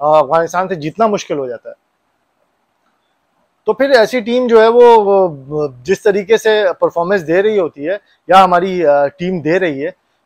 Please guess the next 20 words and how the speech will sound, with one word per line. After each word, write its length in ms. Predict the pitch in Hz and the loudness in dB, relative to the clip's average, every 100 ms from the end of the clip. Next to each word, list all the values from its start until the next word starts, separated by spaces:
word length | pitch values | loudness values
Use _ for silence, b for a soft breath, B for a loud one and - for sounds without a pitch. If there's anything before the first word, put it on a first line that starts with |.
| - | -2
ये 100 | 202 | 0
टीम 280 | 226 240 233 | 0 -6 -2
से 140 | 233 | -2
जो 140 | 214 202 | 0 2
है 100 | 220 | 2
वो 120 | 208 | 0
बहुत 280 | 156 190 196 | 0 0 2
सारी 160 | 208 | -2
नाउमीदी, 920 | 190 175 185 180 175 170 185 208 208 | 0 0 2 0 -6 -8 -8 -8 -10
अ, 260 | - 151 147 | -6 -2 -2
जो 200 | 139 147 | -2 -4
है 80 | 151 | -4
वो 120 | 170 | -4
लोगों 340 | 156 151 180 | -4 -6 -6
ने 120 | 175 170 | -8 -8
बांध 300 | 135 147 160 | -6 -6 -8
ली 180 | 156 | -14
है। 220 | 151 175 165 | -12 -12 -12
लोगों 480 | 165 196 175 202 214 | -6 -6 -6 -6 -4
ने, 180 | 220 | -4